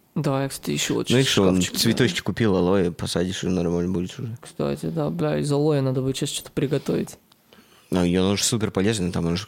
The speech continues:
Speaker 2: там миллионами свойств, какими обладает.
Speaker 1: Да, есть такое.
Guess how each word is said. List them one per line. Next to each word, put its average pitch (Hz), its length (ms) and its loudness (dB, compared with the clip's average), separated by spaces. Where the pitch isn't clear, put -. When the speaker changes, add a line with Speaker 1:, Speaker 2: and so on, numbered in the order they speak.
Speaker 2:
там 85 220 0
миллионами 87 360 2
свойств, - 400 -2
какими 82 260 -4
обладает. 90 440 -4
Speaker 1:
Да, 143 640 -2
есть 147 300 -4
такое. 151 380 -4